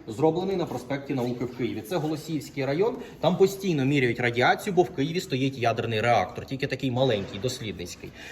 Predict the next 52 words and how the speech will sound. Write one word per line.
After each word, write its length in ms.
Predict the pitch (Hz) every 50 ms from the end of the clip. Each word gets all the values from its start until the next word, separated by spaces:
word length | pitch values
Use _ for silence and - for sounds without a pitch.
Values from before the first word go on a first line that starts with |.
| - -
І 80 | - 143
станом 440 | - 147 185 190 175 156 143 143 151
на 180 | 165 143 104
перше 400 | - - - 147 143 - - 127
травня 440 | - - 127 135 160 165 165 151 107
в 100 | 90 -
деяких 400 | - 147 156 139 - - 120 -
районах 420 | 127 123 131 139 131 117 120 - -
Києва 320 | 147 151 143 131 113 107
рівні 240 | 113 113 113 113 113
радіації 540 | 110 101 107 113 117 135 131 - - 120 107
були 160 | 107 104 107
в 100 | 95 107
двісті 420 | 110 113 123 143 - - - 156
разів 300 | 135 123 104 98 104 101 92
вищі 260 | 104 98 - - - 104
від 180 | 104 107 107
норми. 280 | 104 95 90 90 87 85 - - - - -
Ніхто 300 | 139 135 131 - 156 175
нікому 380 | 180 165 - 131 127 123 123
нічого 480 | 113 104 101 - - 104 98 101 98 - - - - -
не 120 | 120 123 -
казав. 460 | - 131 117 - 110 95 - - - - - - - - - 135
Е, 100 | 135 139 135 131
якби 260 | 151 160 - 196 214
з 20 | -
першого 420 | - 165 180 170 - - 185 170
дня 180 | 143 143 131 -
сказали, 440 | - - 131 113 117 123 117 110 104
що 100 | - 123
треба 240 | 113 139 123 113 107
закритися 480 | 127 127 - 180 175 180 175 170 180 165
в 80 | 139
будинках, 480 | 147 165 147 147 120 113 - - - 131
не 80 | 127
провітрювати 580 | 123 156 147 143 147 143 139 156 156 156 160 165
приміщення, 560 | - 165 156 160 151 135 - - 110 104 101
носити 320 | 107 110 - - - - 143
довгий 380 | 156 151 127 123 147 147 143
одяг, 220 | 135 117 113 107 95 -
не 80 | 120 123
їсти 220 | 151 - - 147
нічого 200 | 139 - 151 139
з 80 | 123 117
вулиць, 280 | 127 147 156 151 -
з 40 | -
базарів, 380 | 117 131 123 123 143 139 139 139
що 100 | - 123
було 140 | 113 127 127
під 160 | 131 117 117
відкритим 380 | 117 - - 127 120 127 117
небом, 240 | 120 131 139 151 156